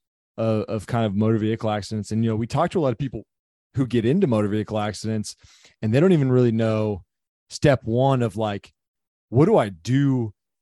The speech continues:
after the, the, the accident happens? And I know that from you having so much experience with working with attorneys, uh, working within the medical system and, and kind of walking people through their entirety of care from, like,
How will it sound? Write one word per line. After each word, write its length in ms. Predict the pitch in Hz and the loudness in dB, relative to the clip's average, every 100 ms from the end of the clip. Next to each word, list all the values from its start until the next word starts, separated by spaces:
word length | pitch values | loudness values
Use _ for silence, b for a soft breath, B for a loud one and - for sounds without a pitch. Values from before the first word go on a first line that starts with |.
| _ | _
after 400 | 127 120 120 123 | -8 -6 -4 -2
the, 260 | 107 107 101 | 0 -2 -4
the, 220 | 107 113 - | -6 -8 -8
the 140 | 117 117 | -4 -2
accident 360 | 120 107 98 | -2 -4 -6
happens? 440 | 107 123 127 113 104 | -4 -2 -2 -4 -2
And 80 | |
I 60 | 107 | -2
know 340 | 113 127 135 | 2 4 6
that 240 | 127 113 - - | 4 2 -2 -12
from 320 | - 123 113 | -6 -4 0
you 160 | 120 | 2
having 240 | 131 123 110 | 2 2 -2
so 160 | - | -6
much 220 | 123 117 110 | -6 -6 -10
experience 560 | - - 117 113 110 | -12 -6 -4 -2 -4
with 160 | 107 107 | -6 -2
working 340 | 110 107 113 | -4 -2 -2
with 180 | 104 98 | -2 -4
attorneys, 720 | 92 131 123 120 117 110 - - b b | -4 -2 0 0 0 -2 -6 -14 b b
uh, 240 | 113 107 101 | -6 -4 -2
working 320 | 104 120 123 | 0 -2 0
within 220 | 117 110 | -2 -2
the 80 | 110 | -2
medical 320 | 98 110 110 | -2 -4 -4
system 460 | 110 127 117 123 117 | -4 -2 -2 0 0
and, 160 | 104 - | -2 -6
and 200 | 117 107 | -10 -8
kind 200 | 101 131 | -4 0
of 60 | 175 | 2
walking 360 | 113 113 113 110 | 2 2 0 -6
people 260 | 117 101 | -6 -8
through 600 | 85 - 104 127 165 139 107 b b b | -12 -10 0 4 6 4 0 b b b
their 180 | - 120 | -2 -2
entirety 600 | 107 - 110 113 139 110 | -2 -6 -2 0 2 0
of 120 | 101 | -2
care 300 | - 113 110 | -6 -6 -4
from, 200 | 101 113 107 | -6 -8 -8
like, 260 | 98 - | -8 -12